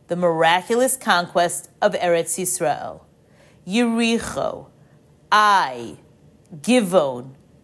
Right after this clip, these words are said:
and then city after city after city, king after king after king. Tremendous victory by the hands and the direction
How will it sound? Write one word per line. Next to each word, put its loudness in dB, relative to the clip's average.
and 2
then 2
city -2
after -4
city -4
after -4
city, -4
king 0
after 0
king -4
after -2
king. -6
Tremendous 0
victory -4
by 4
the 0
hands 0
and -2
the 2
direction 0